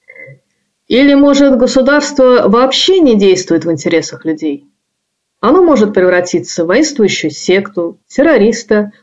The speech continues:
угрожающего всему миру, абьюзера, садиста, рэкетира,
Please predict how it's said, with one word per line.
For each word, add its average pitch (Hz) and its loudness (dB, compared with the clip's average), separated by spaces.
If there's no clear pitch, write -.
угрожающего 214 2
всему 208 0
миру, 196 2
абьюзера, 202 0
садиста, 202 -2
рэкетира, 185 -2